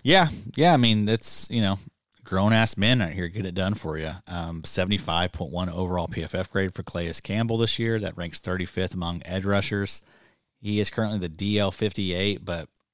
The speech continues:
yeah, he's been really good lately, and he's playing a ton of snaps this year, so you can do worse. I mean, that, that's a team that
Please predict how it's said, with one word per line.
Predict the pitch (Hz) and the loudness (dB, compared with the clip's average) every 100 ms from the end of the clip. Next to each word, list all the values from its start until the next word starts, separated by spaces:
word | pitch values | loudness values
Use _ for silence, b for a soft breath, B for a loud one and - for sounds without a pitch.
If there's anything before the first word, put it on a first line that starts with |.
| _ | _
yeah, | 117 120 | -2 -2
he's | 120 143 | -2 -4
been | 143 | 0
really | 113 117 107 | 2 4 4
good | 90 104 101 | 2 0 2
lately, | 101 104 104 | 0 0 0
and | 92 | -2
he's | - | -4
playing | - 135 131 | -4 -2 0
a | |
ton | 131 | 0
of | 120 | -2
snaps | - 104 104 | -2 -2 -2
this | 104 - | -6 -4
year, | 104 98 | -4 -4
so | - 90 85 - _ _ _ _ _ | -4 -4 -4 -8 _ _ _ _ _
you | 120 120 | -10 0
can | 156 | 4
do | 135 | 6
worse. | 110 107 80 92 | 6 4 2 -2
I | |
mean, | 90 90 | -2 0
that, | 101 - | 0 0
that's | 113 110 | -2 2
a | 127 | 2
team | - 123 123 110 | 2 2 4 4
that | 101 | 2